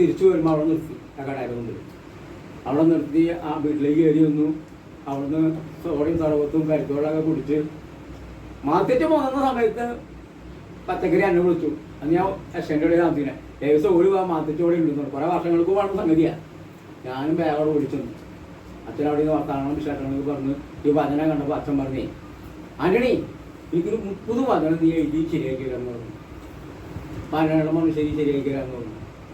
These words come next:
അച്ഛൻ ഒരു മുപ്പത് വചനം അവിടെ പേനയ്ക്ക് എടുത്ത് കടലാസിലേക്ക് എഴുതി കൊടുത്തു. അച്ഛൻ പറഞ്ഞു, "നിന്റെ ഈ പരിപാടി കഴിയുമ്പോൾ എന്നെ വിളിച്ചാൽ മതി" എന്ന് പറഞ്ഞു. രണ്ട് മൂന്ന് ദിവസം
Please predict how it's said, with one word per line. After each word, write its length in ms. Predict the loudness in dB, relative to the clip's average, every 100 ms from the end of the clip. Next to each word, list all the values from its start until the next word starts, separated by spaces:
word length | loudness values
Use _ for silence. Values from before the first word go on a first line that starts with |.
| -16 -12
അച്ഛൻ 180 | -2 2
ഒരു 80 | 4
മുപ്പത് 260 | 4 4 4 4
വചനം 240 | 2 2
അവിടെ 160 | 0 0
പേനയ്ക്ക് 320 | -2 -2 -2 -2
എടുത്ത് 220 | -2 -2 -4 -6 -14 -16 -16 -8
കടലാസിലേക്ക് 480 | -4 -4 -2 2 2
എഴുതി 160 | 2 -2
കൊടുത്തു. 260 | -4 -6 -12 -14 -16 -16 -16 -12 -10 -10 -10 -12 -10 -10 -8
അച്ഛൻ 180 | 0 2
പറഞ്ഞു, 240 | 4 4 2 0 -12 -18 -14 -4
"നിന്റെ 260 | 0 2 2 6
ഈ 40 | 6 6
പരിപാടി 340 | 4 4 4 2
കഴിയുമ്പോൾ 240 | 2 2
എന്നെ 100 | 2
വിളിച്ചാൽ 260 | 2 0 0
മതി" 120 | 2 2
എന്ന് 100 | 0
പറഞ്ഞു. 240 | -2 -8 -12 -16 -14 -14 -12 -10 -6
രണ്ട് 140 | -2
മൂന്ന് 140 | 2 4
ദിവസം 200 | 4 4